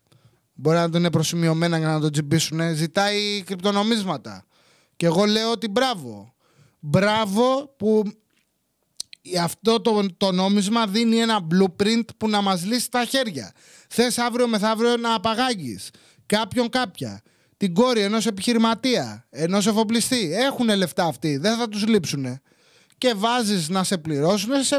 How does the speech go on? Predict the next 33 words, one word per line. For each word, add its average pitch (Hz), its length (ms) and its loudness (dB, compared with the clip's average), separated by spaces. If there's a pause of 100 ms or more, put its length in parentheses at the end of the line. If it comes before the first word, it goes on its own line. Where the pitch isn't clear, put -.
(100)
bitcoin. 208 580 -2 (1300)
Να 285 200 0
το, - 220 -16
ορίστε. - 380 0 (1040)
Που 214 120 0
δεν 247 160 4
μπορούνε 220 360 2
και 262 80 -4
να 262 180 2
δούνε 226 300 2
πού 190 260 -4
πάει 208 320 0
και 226 100 -4
γιατί. 220 480 -2 (220)
Μια 269 180 0
χαρά. 185 300 -2 (680)
Τα 202 160 0
παίρνεις 214 300 2
τα 180 120 -2
λεφτά 165 260 -2
μετά 175 240 -2
από 170 120 -4
το 175 60 -2
ηλεκτρονικό 156 520 -2
πορτοφόλι, 165 440 -2
τα 196 120 -4
πετάς 185 260 -2
στην 127 220 -8
PayPal, 240 380 0
τα 180 100 -6
πετάς 185 240 -8
σε 185 100 -10
μια, 190 260 -6